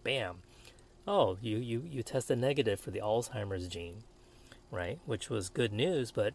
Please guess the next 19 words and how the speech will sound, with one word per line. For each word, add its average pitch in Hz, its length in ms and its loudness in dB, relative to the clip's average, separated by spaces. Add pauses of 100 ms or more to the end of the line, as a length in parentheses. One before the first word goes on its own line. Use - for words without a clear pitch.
is 104 140 -4
that 113 140 4
a 113 40 0
guarantee 110 600 2
that 123 160 0
I 104 80 2
won't 98 280 0
suffer 98 260 -2
from 104 180 -6
dementia 98 680 -2
thirty 101 220 0
years 95 220 -2
from 120 140 -4
now? 123 280 0
That's 139 180 -4
not 160 160 0
a 151 60 0
guarantee, 92 600 -6 (240)
right? 92 220 -6